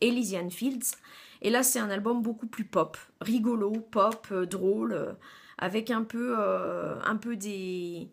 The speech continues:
des, des paroles, euh, marrantes qui changent un peu de ce que Jean-Louis Murat a l'habitude de composer, puisque souvent, il, il parle d'amour.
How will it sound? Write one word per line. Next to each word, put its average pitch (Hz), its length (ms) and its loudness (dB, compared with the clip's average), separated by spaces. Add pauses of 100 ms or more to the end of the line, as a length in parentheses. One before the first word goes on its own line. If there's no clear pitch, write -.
(380)
des, 220 380 2
des 240 160 0
paroles, 254 460 2
euh, 208 160 0
marrantes 233 580 2
qui 208 140 -8
changent 233 380 -2
un 185 120 0
peu 220 220 -6
de 185 120 -6
ce 185 120 -4
que 180 320 -4
Jean-Louis 202 340 -2
Murat 208 300 0
a 208 60 -2
l'habitude 190 440 -8
de 180 100 -4
composer, 180 560 -4
puisque - 300 -6
souvent, 208 400 -6
il, 185 300 -6 (560)
il 208 120 -4
parle 226 280 4
d'amour. 202 640 0